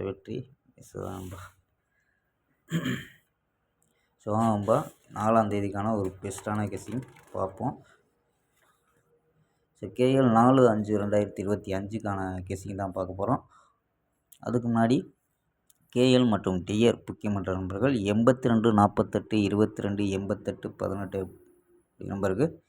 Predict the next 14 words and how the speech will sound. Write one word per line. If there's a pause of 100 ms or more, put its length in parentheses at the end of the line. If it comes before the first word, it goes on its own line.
(280)
கே
எல்
மற்றும்
டிஆர்
புக்கிங்
பண்ணிக்கலாம்.
So, (100)
கே
எல்லுக்கான
லாஸ்ட்
டைம் (1900)
ஒண்ணு
ஐம்பது
வரை